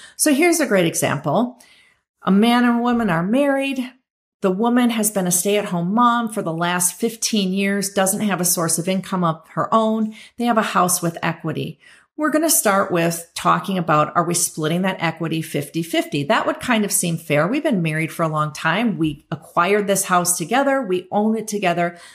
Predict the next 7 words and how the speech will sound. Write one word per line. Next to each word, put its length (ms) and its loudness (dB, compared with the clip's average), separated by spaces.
Let's 400 2
split 560 0
the 80 0
value 500 -2
of 160 -4
it. 160 -8
But 360 2